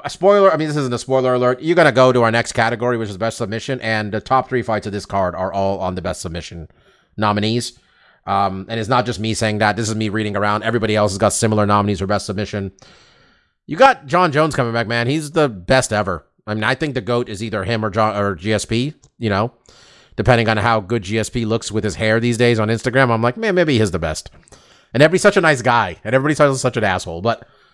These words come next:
you got John Jones coming back. He smokes this, this dude. He smokes Cyril Gane, embarrasses him. Embar-, he beats him so bad that I don't know what Cyril Gane's gonna have to do for me to take him seriously in a title fight. Okay, it was that bad.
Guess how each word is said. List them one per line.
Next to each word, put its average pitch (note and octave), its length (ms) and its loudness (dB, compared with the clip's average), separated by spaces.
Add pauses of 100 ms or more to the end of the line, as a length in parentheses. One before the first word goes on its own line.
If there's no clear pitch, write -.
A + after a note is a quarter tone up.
(140)
you E3+ 60 -10
got G3 140 6
John C#3+ 260 2
Jones A#2+ 220 -2
coming B2 200 0
back. B2 200 0
He A2 100 -2
smokes A#2 920 0
this, G#2+ 260 -8
this G2 320 -6
dude. E2+ 340 -6 (400)
He D#3 260 6
smokes D#3 960 2
Cyril A2 340 -2
Gane, G2+ 260 -4
embarrasses G#2+ 720 2
him. F2+ 260 -12 (680)
Embar-, E3 360 4
he D#3+ 240 4
beats F#3+ 260 0
him A3 120 2
so A3 120 4
bad E3+ 280 4
that B2+ 100 0
I D3+ 80 4
don't F3+ 60 0
know F#3 80 0
what E3+ 120 -2
Cyril D#3+ 200 0
Gane's C#3 200 0
gonna C3 120 0
have - 80 -4
to A#2 80 -6
do A#2+ 160 -2
for A2 100 -6
me A2+ 140 -2
to G#2 80 -4
take A#2 160 -4
him G2 100 -6
seriously G2+ 400 -2
in F2+ 60 -4
a E2+ 40 -8
title E2 240 -4
fight. - 280 -16 (720)
Okay, G#2+ 240 2
it A2+ 40 0
was C3+ 140 4
that A#2+ 220 4
bad. D#2 320 -12